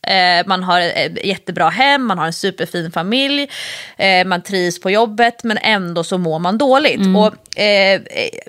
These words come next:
Speaker 1: författaren heter Christian Ryck, eh, tyskt U. Och han har skrivit en bok som, den är helt sproilans nu, Olyckliga i paradiset. Och den handlar om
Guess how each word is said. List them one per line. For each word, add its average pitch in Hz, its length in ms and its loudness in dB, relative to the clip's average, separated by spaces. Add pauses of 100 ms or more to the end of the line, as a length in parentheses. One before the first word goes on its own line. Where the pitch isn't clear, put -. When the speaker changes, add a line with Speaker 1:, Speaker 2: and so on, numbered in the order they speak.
(120)
Speaker 1:
författaren 277 440 2
heter 185 280 0
Christian 190 600 -2
Ryck, - 680 -6 (200)
eh, 180 460 2
tyskt - 440 -8 (100)
U. 180 280 -4 (120)
Och - 360 0
han 247 180 4
har 247 60 4
skrivit 190 520 -4
en 190 140 -2
bok 175 240 -4
som, 190 180 -2 (100)
den 214 160 0
är 269 160 -4
helt 226 400 0
sproilans 175 800 -2
nu, 226 420 0 (300)
Olyckliga 233 1040 0
i 185 140 -4
paradiset. 226 1160 0 (100)
Och 220 140 0
den 226 100 2
handlar 254 540 4
om 294 200 0